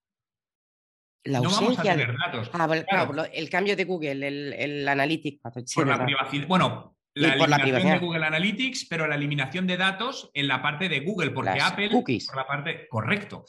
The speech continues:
Speaker 2: Entonces,
Speaker 1: Sí,
Speaker 2: eso
Speaker 1: sí.
Speaker 2: en cuanto Google haga on en Europa, que es cuestión de un año, año y pico, vamos a perder todo. Entonces, ya a día de hoy no tenemos visibilidad de muchas acciones de marketing. Y
Speaker 1: Sí.
Speaker 2: lo tengo comprobado, es decir, que sabemos por otras mediciones que viene por ahí y eso no lo está midiendo.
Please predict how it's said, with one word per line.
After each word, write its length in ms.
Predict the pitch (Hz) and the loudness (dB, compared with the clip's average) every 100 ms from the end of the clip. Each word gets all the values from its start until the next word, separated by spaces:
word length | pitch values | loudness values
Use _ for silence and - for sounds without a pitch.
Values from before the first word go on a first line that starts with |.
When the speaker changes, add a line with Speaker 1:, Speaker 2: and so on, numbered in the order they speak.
| - | -12
Speaker 2:
Entonces, 280 | - 143 185 | -4 -2 0
Speaker 1:
Sí, 60 | |
Speaker 2:
eso 140 | 202 220 | 0 2
Speaker 1:
sí. 80 | |
Speaker 2:
en 60 | 160 | 2
cuanto 540 | 156 147 143 135 135 143 | 2 0 0 -2 -2 -2
Google 340 | 175 220 220 | 0 2 2
haga 400 | 220 208 - - | 4 4 2 -4
on 460 | 220 214 135 117 - | 0 2 2 -2 -4
en 140 | 127 120 | -4 -2
Europa, 600 | 117 160 254 156 180 - | -2 0 2 2 -2 -6
que 100 | 143 | -12
es 60 | 139 | -8
cuestión 320 | 147 - 156 | -8 -4 -2
de 60 | 135 | 0
un 100 | 147 | 2
año, 280 | 170 143 127 | 2 2 0
año 140 | 143 | -2
y 60 | 160 | 0
pico, 580 | 233 190 233 - - _ _ _ _ | 0 2 0 0 -14 _ _ _ _
vamos 240 | 170 208 220 | -4 -2 -2
a 80 | 180 | -2
perder 360 | 165 214 180 | -2 -2 -2
todo. 200 | 202 202 | -2 -2
Entonces, 260 | 143 131 120 | 0 0 0
ya 140 | 175 | 0
a 40 | 214 | -2
día 180 | 233 208 | -2 0
de 140 | 185 | 0
hoy 380 | 196 262 294 - | -2 -4 -8 -10
no 180 | 156 175 | -6 -4
tenemos 400 | 202 196 190 156 | 0 0 0 0
visibilidad 580 | 170 - 160 143 139 190 | -2 -2 -2 -2 0 0
de 60 | |
muchas 280 | 160 147 139 | -2 -4 -6
acciones 340 | 131 - 131 117 | -8 -6 -4 0
de 80 | |
marketing. 480 | 113 110 101 92 98 - _ - | 0 0 -2 -6 -8 -12 _ -2
Y 60 | |
Speaker 1:
Sí. 60 | 165 | 2
Speaker 2:
lo 120 | 131 | 4
tengo 300 | 131 156 185 | 2 0 0
comprobado, 580 | 180 135 120 180 165 110 | 0 0 2 2 2 0
es 80 | 107 | -2
decir, 220 | 120 123 | -2 -2
que 80 | 127 | -2
sabemos 380 | 123 135 165 160 | -2 -2 -2 -2
por 140 | 165 | -2
otras 220 | 160 160 | -2 -2
mediciones 460 | 160 160 151 185 135 | -4 -4 -4 -4 -4
que 80 | 135 | -4
viene 220 | 143 170 | -4 -4
por 160 | 147 147 | 0 0
ahí 240 | 180 226 | 0 -2
y 80 | 156 | -6
eso 160 | 156 175 | -6 -4
no 100 | 156 | -4
lo 60 | |
está 160 | 147 143 | -4 -2
midiendo. 440 | 120 110 101 104 | -2 0 -2 -4